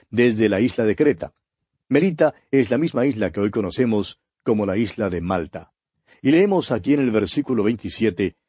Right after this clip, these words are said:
"Venida la décima cuarta noche, y siendo llevados a través del mar Adriático,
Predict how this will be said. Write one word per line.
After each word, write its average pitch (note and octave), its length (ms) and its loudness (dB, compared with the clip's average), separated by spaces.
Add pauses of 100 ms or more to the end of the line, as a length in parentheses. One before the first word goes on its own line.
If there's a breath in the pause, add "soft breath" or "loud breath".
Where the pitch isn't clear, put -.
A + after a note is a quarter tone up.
(440)
"Venida D#3 420 2
la A#2+ 160 2
décima B2+ 380 0
cuarta B2+ 360 0
noche, G2 440 -2 (340)
y A2+ 120 -6
siendo F3 360 0
llevados C3 460 2
a A#2 100 0
través G#2+ 340 0
del G2 140 -2
mar G#2+ 180 0
Adriático, G2 760 -2